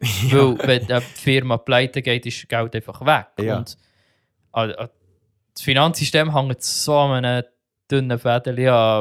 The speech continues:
Speaker 2: am Freitag mit einem Kollegen abgemacht gehabt, wo, wo sich mega auseinandergesetzt hat jetzt in letzter Zeit mit, mit dem Finanzsystem und mit,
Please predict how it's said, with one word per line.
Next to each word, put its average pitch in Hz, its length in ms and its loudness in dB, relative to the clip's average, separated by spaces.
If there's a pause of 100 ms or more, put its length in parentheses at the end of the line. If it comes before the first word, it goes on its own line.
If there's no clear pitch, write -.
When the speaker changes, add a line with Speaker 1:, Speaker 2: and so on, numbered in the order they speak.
Speaker 2:
am 110 160 -8
Freitag 131 640 -6
mit 127 260 -12
einem 123 160 -10
Kollegen 120 720 -6 (680)
abgemacht 131 520 -2
gehabt, 127 320 0
wo, 123 440 0
wo 123 100 -4
sich 123 200 -8
mega 135 320 2
auseinandergesetzt 123 720 -2
hat 127 200 -4
jetzt - 300 -10
in 123 140 -8
letzter 123 300 -8
Zeit - 240 -14
mit, 120 140 -10 (180)
mit 120 200 -14
dem 117 120 -12
Finanzsystem 123 880 -4
und 117 100 -6
mit, 117 160 -8